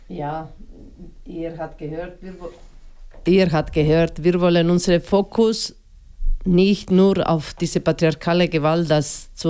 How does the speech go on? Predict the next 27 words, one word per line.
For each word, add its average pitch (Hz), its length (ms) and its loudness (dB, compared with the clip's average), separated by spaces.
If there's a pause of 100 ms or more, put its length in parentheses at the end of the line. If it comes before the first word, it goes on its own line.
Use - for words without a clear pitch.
uns 233 240 2
greift 175 420 0
jeden 170 300 2
Tag, 185 220 2
sondern 175 320 2
auch, 214 320 -2 (760)
wie 208 580 2
wir 170 280 4
uns 165 200 4
organisieren 170 800 2
dagegen. 190 640 2 (240)
Und 151 800 4
das 156 560 -2
werden 151 320 2
wir 143 160 4 (220)
hörbar 151 400 2
machen 147 440 0 (240)
heute 151 300 2
der 139 160 -2
ganze 143 420 -2
Tag. 139 240 0 (760)
Äh, - 140 -4 (200)
ein 202 420 4
paar, 202 260 0 (440)
äh, 156 140 0
Punkte 196 460 0
für 180 180 2